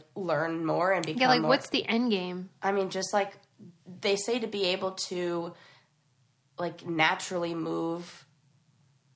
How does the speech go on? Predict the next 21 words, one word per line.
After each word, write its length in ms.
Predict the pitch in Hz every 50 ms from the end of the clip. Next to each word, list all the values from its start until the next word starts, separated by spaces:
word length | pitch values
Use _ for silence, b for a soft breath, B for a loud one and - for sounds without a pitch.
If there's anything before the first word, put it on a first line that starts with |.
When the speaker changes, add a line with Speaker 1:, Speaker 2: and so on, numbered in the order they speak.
| _ _ _ -
Speaker 1:
Like, 140 | 208 202 208
it's 160 | 214 214 -
almost 320 | 220 214 240 240 226 -
like 220 | 214 196 185 185 -
your 80 | 175
body 500 | 160 160 165 165 170 170 175 185 190 175
is 160 | 160 151 - -
speaking 380 | - 185 175 170 - 165 151
a 40 | 151
different 280 | 151 156 143 151 147 143
language. 400 | 147 139 127 78 - - - -
Like, 180 | 147 147 147 147
it, 180 | 151 151 - -
like, 260 | 160 156 151 147 - 165
you 160 | 170 190 196
find 340 | - - 180 165 170 170 160
the 60 | 151
language 440 | 151 156 156 160 160 160 156 - -
that 100 | - 143
your 160 | 147 156 156
body 460 | 156 151 147 147 147 151 147 143